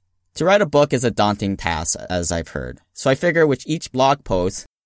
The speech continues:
I'm slowly getting better at writing and chipping away at my target page count. The more subscribers, it's free, people, please subscribe to this blog helps me prove my point to publishers that people actually read this stuff.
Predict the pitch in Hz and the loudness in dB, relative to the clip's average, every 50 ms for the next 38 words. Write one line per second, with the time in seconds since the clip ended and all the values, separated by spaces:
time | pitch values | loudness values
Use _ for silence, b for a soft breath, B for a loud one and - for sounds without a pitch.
0 | _ - 123 123 123 - - - 147 147 156 156 151 135 - 127 123 117 113 104 | _ -8 -6 -6 -4 -4 -4 -4 -2 0 0 0 0 0 0 -2 -2 -2 -2 -2
1 | 107 107 110 107 - 90 104 95 95 92 95 95 95 95 - - - - 131 117 | 0 2 2 0 0 0 -2 -2 0 -2 -2 -4 -4 -6 -6 -8 -6 -6 -6 -6
2 | 113 107 101 98 101 95 92 101 104 - - 120 117 104 123 - - 160 143 143 | -4 -2 0 0 0 -2 -2 -6 -8 -4 -4 -4 -4 -2 -6 -6 -4 -4 -4 -4
3 | - - - 87 85 80 - - _ _ _ _ _ _ _ _ _ _ - 113 | -4 -6 -6 -6 -8 -8 -10 -14 _ _ _ _ _ _ _ _ _ _ -8 -4
4 | 117 127 143 175 190 - - 190 156 - - 165 156 139 127 120 98 120 107 98 | 0 2 2 4 4 2 2 2 0 -4 -2 0 2 2 2 2 2 0 -2 0
5 | 98 98 101 - - - - _ _ _ _ _ _ - - 139 - - - 226 | -2 -2 -4 -6 -8 -10 -10 _ _ _ _ _ _ -6 -4 -2 -2 2 2 2
6 | 247 208 - 220 214 208 220 214 214 202 - - - - 208 233 233 233 226 208 | 2 2 2 0 0 2 4 4 4 4 2 0 -12 -6 -2 0 2 2 2 2
7 | - - 220 180 - - - 202 202 190 190 185 185 170 185 185 196 _ _ _ | 2 0 0 2 0 0 4 4 6 6 6 6 4 2 0 -6 -10 _ _ _
8 | _ _ _ _ _ _ _ _ _ _ _ _ _ _ - - 135 135 127 - | _ _ _ _ _ _ _ _ _ _ _ _ _ _ -10 -8 -4 -2 -2 -2
9 | - - 127 131 127 123 113 - 120 123 123 - - - 117 101 - 170 190 185 | -2 0 2 2 4 2 2 0 0 -2 -2 -2 -4 -6 -8 -8 -6 -8 -8 -6
10 | 156 185 127 - - - 143 139 127 - 110 - - - 117 110 117 98 - - | -4 -4 -4 -4 -4 -4 -6 -6 -4 -6 -10 -8 -2 -2 -2 -2 -2 -6 -6 -8
11 | 95 92 - - 107 - - 175 - 175 131 156 - - - 160 139 135 143 156 | -8 -8 -8 -10 -12 -10 -10 -6 -4 0 0 0 0 -2 -4 -4 -2 -2 -2 -4
12 | 151 - - - - - - - 76 - - - - - | -4 -4 -4 -4 -2 -4 -4 -6 -10 -14 -14 -20 -20 -20